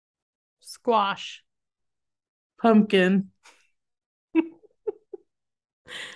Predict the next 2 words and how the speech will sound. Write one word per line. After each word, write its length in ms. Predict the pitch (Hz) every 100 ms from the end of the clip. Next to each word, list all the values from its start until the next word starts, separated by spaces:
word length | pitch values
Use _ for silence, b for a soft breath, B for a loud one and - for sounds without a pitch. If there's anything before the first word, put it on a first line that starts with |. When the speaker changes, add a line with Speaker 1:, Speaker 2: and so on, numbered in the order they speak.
| B
Speaker 1:
Orange. 560 | 285 294 269 240 - - _ _ _ _ _ _ _ _ _ -
Speaker 2:
October. 840 | 262 254 294 254 202 185 180 202